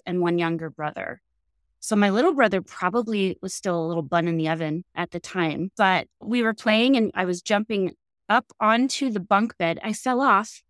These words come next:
broke my wrist, and was rushed to the hospital. So that's probably the earliest one, but it, uh, comes with the territory, being raised with three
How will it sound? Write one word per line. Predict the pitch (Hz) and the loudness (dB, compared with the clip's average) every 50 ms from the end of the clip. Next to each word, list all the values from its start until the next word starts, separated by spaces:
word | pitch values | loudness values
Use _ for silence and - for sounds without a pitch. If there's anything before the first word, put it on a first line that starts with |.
| _ _ _ _ _ _ _ _ | _ _ _ _ _ _ _ _
broke | 220 220 233 233 - | 0 0 0 2 2
my | 226 202 196 | 2 2 2
wrist, | 190 247 254 185 165 202 220 - - - - - - _ _ _ _ _ _ _ _ _ _ _ _ - | 4 2 2 2 2 0 -4 -6 -8 -10 -12 -14 -16 _ _ _ _ _ _ _ _ _ _ _ _ -4
and | 180 190 190 185 | -2 0 0 0
was | 180 175 175 - - | -2 -2 -4 -2 0
rushed | 202 196 185 - - - | 0 0 0 -2 -4 -4
to | 202 226 | -2 0
the | 247 220 | 0 0
hospital. | 175 196 214 202 208 - - 190 175 165 170 | 2 2 2 2 2 -2 -4 -6 -6 -6 -4
So | - 233 240 | -4 -2 0
that's | 240 254 294 - - | 2 2 2 0 -4
probably | - - - 294 285 320 320 240 302 294 | -6 -2 0 0 0 0 -2 -2 -2 -2
the | 277 277 269 185 | -2 -2 -2 -2
earliest | - 214 220 220 202 196 202 202 - - | -2 0 0 0 0 -2 -2 -4 -6 -4
one, | 196 190 180 175 175 | -2 0 0 0 0
but | 160 170 170 165 | -2 -2 -2 -2
it, | 175 170 - | -4 -6 -6
uh, | - 180 - | -8 -10 -8
comes | - - 339 320 330 262 | -2 0 2 2 2 2
with | 254 - 196 | 0 -2 -2
the | - - | -4 -4
territory, | - - 202 185 180 - - 165 156 156 151 - _ _ _ _ | -2 -2 -2 -2 -2 -2 -4 -4 -4 -6 -8 -10 _ _ _ _
being | - 196 190 185 190 | -4 -2 -2 0 0
raised | 196 190 190 185 - | 0 0 -2 -2 -4
with | 185 185 180 - | -6 -6 -6 -6
three | - - 190 175 175 175 180 - | -6 -6 -4 -4 -4 -4 -6 -8